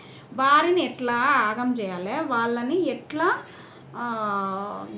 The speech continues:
గెలకాలి, ఎట్లా తన్నించుకోవాలి, ఇదే ప్రాసెస్లో పోతున్నారనమాట. మరి మీరు ప-, మిమ్మల్ని పబ్లిక్ ఎందుకు గెలిపించారు, మిమ్మల్ని పబ్లిక్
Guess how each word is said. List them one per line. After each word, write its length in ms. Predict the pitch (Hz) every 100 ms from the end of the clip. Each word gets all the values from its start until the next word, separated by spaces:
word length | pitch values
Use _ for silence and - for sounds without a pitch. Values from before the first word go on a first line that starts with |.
| 226
గెలకాలి, 720 | 294 302 302 214 208 294 311
ఎట్లా 220 | - 330
తన్నించుకోవాలి, 920 | 320 254 285 - - 226 202 214 294 - - - - - - - - - - - -
ఇదే 420 | 254 269 214 196 277
ప్రాసెస్లో 520 | 254 233 208 247 403 494 - - -
పోతున్నారనమాట. 680 | 269 254 214 190 175 160 165 - - - - - - - - - - - - - - - - - - - - - - -
మరి 300 | 254 294 339
మీరు 960 | 302 247 262 294 403 392 269 320 392 - -
ప-, 140 | 240 220
మిమ్మల్ని 560 | 262 311 359 403 415 415 330
పబ్లిక్ 400 | 262 262 339 -
ఎందుకు 320 | 254 262 277
గెలిపించారు, 1000 | 247 269 - 269 262 226 160 196 208 165
మిమ్మల్ని 380 | 196 220 233 226
పబ్లిక్ 560 | 220 196 196 190 277